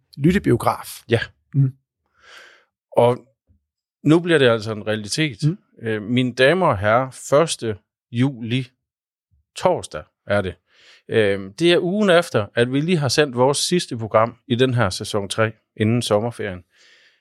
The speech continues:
Speaker 2: Torsdag første juli klokken nitten tredive, der holder vi første udgave af vores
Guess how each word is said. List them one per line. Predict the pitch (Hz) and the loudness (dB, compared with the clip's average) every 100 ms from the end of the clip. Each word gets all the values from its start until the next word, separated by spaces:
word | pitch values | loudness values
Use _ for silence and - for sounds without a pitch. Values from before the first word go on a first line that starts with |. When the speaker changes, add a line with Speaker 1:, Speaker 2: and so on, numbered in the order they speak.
| _ - | _ -2
Speaker 2:
Torsdag | 226 226 - 147 | -2 0 -4 0
første | 165 190 - | 2 0 -2
juli | 139 165 180 113 | -4 -2 -2 -6
klokken | - 127 110 120 | -4 -4 -2 -2
nitten | 135 175 117 | -2 -2 -4
tredive, | - - - 135 135 - | -6 0 2 0 -4 -8
der | 151 156 143 | -2 -2 0
holder | 147 147 123 | 0 2 0
vi | 110 | -2
første | 104 - 147 160 123 95 - | -6 0 0 0 -6 -8 -8
udgave | 120 135 131 101 104 95 | -4 -2 2 2 2 -4
af | 101 | -6
vores | 98 98 - | -6 -8 -12